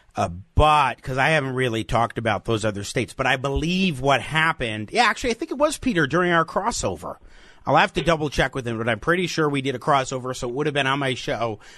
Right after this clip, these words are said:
but with, talking with Peter Boyles. Um, and, and I think it had to do with manipulation of the cameras to make it look like there were things going on under the table and so forth, literally under the table and so forth.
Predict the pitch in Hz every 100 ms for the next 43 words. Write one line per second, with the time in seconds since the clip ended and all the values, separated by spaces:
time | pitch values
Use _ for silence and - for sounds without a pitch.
0 | - 139 156 127 135 131 - - 147 135
1 | 131 127 - 127 113 117 170 120 98 -
2 | - - - - 156 156 - 180 160 165
3 | 156 - 196 147 143 170 160 131 151 156
4 | 143 147 143 151 156 160 151 147 143 120
5 | 123 - 139 143 120 107 - 127 123 127
6 | 131 135 - - 123 117 101 - - -
7 | 123 135 120 117 - 139 131 117 127 123
8 | 127 131 123 117 117 110 131 123 120 120
9 | 110 - 117 104 120 110 123 113 107 110
10 | 110 107 107 107 - 110 101 110 101 -
11 | 110 - 107 92